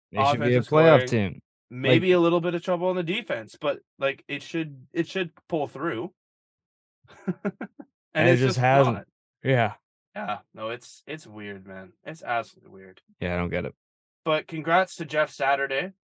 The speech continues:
Speaker 2: Matt Ryan getting the quarterback nod.
Speaker 1: Yep.
Speaker 2: Aw-, awesome to see. Uh, Sam Ehlinger, what a failed statement that was.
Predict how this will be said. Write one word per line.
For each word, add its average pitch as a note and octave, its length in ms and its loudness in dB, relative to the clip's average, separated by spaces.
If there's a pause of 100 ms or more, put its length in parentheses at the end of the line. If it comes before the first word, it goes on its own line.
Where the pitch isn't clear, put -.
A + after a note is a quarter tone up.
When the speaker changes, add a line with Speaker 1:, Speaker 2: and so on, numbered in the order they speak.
Speaker 2:
Matt C#3 320 -2
Ryan C#3+ 560 -2 (240)
getting C#3 420 -4
the B2 340 -14
quarterback A2+ 640 -6
nod. G2+ 400 -4 (400)
Speaker 1:
Yep. G2+ 320 -4 (340)
Speaker 2:
Aw-, A#2 180 0 (200)
awesome B2+ 340 -6
to C3+ 100 -10
see. C3 520 -6 (720)
Uh, C3 300 -2
Sam D3+ 340 -2
Ehlinger, D3+ 640 -2
what B2 160 -6
a - 80 -4
failed C#3 640 -6 (420)
statement C#3+ 600 -8
that C3+ 220 0
was. D#3+ 440 -2